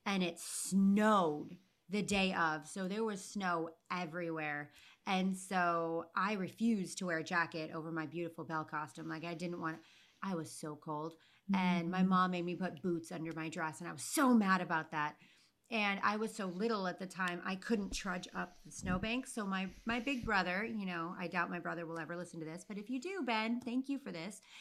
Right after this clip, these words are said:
Speaker 1: He picked me up, tucked me under his arm like a football, and walked me from the car to the porch to trick or treat, <laughs> and then walked me back so that I didn't have to, like, put on snow pants and everything over my dress because,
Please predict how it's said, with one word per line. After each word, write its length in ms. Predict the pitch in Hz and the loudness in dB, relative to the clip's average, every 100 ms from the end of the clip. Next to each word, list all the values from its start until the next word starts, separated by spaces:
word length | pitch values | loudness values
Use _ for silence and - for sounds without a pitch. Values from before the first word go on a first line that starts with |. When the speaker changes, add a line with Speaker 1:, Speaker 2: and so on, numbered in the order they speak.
| - | -8
Speaker 1:
He 200 | 269 285 | -2 -2
picked 360 | - 349 339 320 | 0 -2 0 2
me 160 | 311 | 4
up, 220 | 262 269 | 4 0
tucked 260 | - 262 262 | 0 0 2
me 140 | 277 | 0
under 160 | 269 247 | 2 2
his 200 | 254 233 | 0 0
arm 200 | 233 233 | -2 -2
like 140 | 233 | -2
a 60 | 190 | -4
football, 500 | 190 220 - 175 175 | -2 -4 0 -2 0
and 200 | 185 180 | 0 2
walked 380 | 175 208 214 202 | 6 6 6 -2
me 320 | 175 160 160 _ _ _ - | 0 0 -4 _ _ _ 4
from 220 | 233 240 | 6 6
the 80 | 240 | 4
car 380 | 220 208 196 | 6 8 8
to 260 | 196 - 226 | 2 -2 0
the 80 | 214 | 0
porch 460 | 190 190 185 185 | -2 -2 -2 -2
to 80 | 220 | -6
trick 180 | 190 208 | -4 -4
or 40 | |
treat, 260 | 196 196 190 | -4 -2 -2
<laughs> 20 | |
and 80 | 208 | 4
then 240 | 240 208 165 | 6 6 4
walked 400 | 165 185 190 214 | 0 0 -2 -6
me 140 | 196 | -4
back 320 | 185 170 170 - - - | -2 -2 -6 -14 -20 -14
so 140 | - 202 | -8 -4
that 120 | 190 | 0
I 80 | 180 | 0
didn't 320 | 180 185 185 | 0 -4 -2
have 240 | 185 185 - | 0 0 -2
to, 100 | 190 | -4
like, 240 | 175 - | -4 -6
put 160 | 214 185 | 0 0
on 180 | 175 | 0
snow 240 | 175 175 175 | -4 -6 -6
pants 340 | 180 170 165 | -6 -6 -8
and 80 | 165 | -8
everything 420 | 160 175 - 185 | -8 -8 -10 -8
over 200 | 190 196 | -8 -8
my 140 | - - | -8 -10
dress 320 | - - 190 | -10 -12 -12
because, 420 | 202 196 190 165 | -12 -6 -4 -4